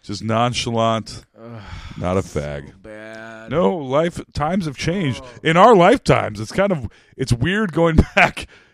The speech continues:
Speaker 1: and analyzing these movies and being like, "Oh, shit."
Speaker 2: Oh, and the farther we go through time here, especially with the way things are rapidly changing,
Speaker 1: Oh,
Speaker 2: like,
Speaker 1: man.
Speaker 2: a lot of this shit ain't gonna be cool.
Speaker 1: It's funny, though. Look at our president, Alex.
Speaker 2: Yeah.
Speaker 1: Things are rapidly changing, and we have the most awful,
Speaker 2: Well,
Speaker 1: regressive
Speaker 2: things
Speaker 1: president.
Speaker 2: are rapidly changing, and the fucking old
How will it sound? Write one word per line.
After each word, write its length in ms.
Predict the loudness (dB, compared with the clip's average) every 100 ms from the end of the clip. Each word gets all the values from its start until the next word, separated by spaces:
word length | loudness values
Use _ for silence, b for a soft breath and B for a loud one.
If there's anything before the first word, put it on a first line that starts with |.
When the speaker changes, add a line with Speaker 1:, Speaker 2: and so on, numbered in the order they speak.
| b
Speaker 1:
and 120 | -8 -2
analyzing 640 | 0 4 6 4 2 -2
these 160 | -2 0
movies 420 | 0 2 -2 -2
and 80 | -4
being 180 | -4
like, 200 | -4 -6 -2
"Oh, 300 | 0 0 0
shit." 180 | 4
Speaker 2:
Oh, 160 | 6 4
and 160 | 2 -2
the 80 |
farther 480 | -2 2 4 4 0
we 200 | -2 -4
go 220 | 4 6 6
through 180 | 2
time 320 | 0 -2 -2 -2
here, 160 | -4
especially 380 | -2 -2 -2 -2
with 100 | -2
the 80 | 0
way 120 | -2
things 280 | -2 -6 -6
are 80 | -4
rapidly 400 | -4 -4 -8 -8
changing, 400 | -8 -8 -6 -6
Speaker 1:
Oh, 60 |
Speaker 2:
like, 220 | -6 -8
Speaker 1:
man. 140 | -10 -4
Speaker 2:
a 20 |
lot 180 | -2 -2
of 40 |
this 140 | -4 -6
shit 240 | -8 -8
ain't 200 | -8 -10
gonna 100 | -10 -10
be 120 | -12
cool. 260 | -10 -4
Speaker 1:
It's 140 | -2 -2
funny, 340 | 2 2 4
though. 300 | 0 -4 -10
Look 220 | -8 -8 -2
at 80 |
our 80 | -2
president, 540 | -2 -6 -8 -14 -16 -18
Alex. 640 | -16 -14 -14 -16 -20 -20 _
Speaker 2:
Yeah. 80 | -10 -4
Speaker 1:
Things 200 | 0 0
are 80 | 0
rapidly 480 | 0 -2 -4 -6 -6
changing, 480 | -6 -4 -4 -6
and 80 | -6
we 100 | -4
have 120 | -4
the 120 | -4 -6
most 460 | -4 -4 -4 -8 -4
awful, 300 | -4 -2 0
Speaker 2:
Well, 200 | 0 0
Speaker 1:
regressive 460 | -6 -6 -6 -4 -2
Speaker 2:
things 140 | 2
Speaker 1:
president. 180 | 4 8
Speaker 2:
are 40 |
rapidly 380 | 8 8 4 2
changing, 400 | 2 0 0 -2
and 100 | -4
the 80 | -6
fucking 360 | -4 -4 -4
old 340 | -4 -4 -4